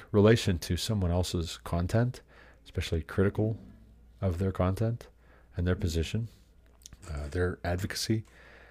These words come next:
well, then that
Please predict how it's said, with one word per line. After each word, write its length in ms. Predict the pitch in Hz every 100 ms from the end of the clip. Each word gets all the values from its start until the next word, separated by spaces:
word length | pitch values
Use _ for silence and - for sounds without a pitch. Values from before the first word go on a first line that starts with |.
| - - - - - -
well, 260 | 113 104
then 400 | 95 92 87 85 - - - - - - - _ -
that 240 | 98 104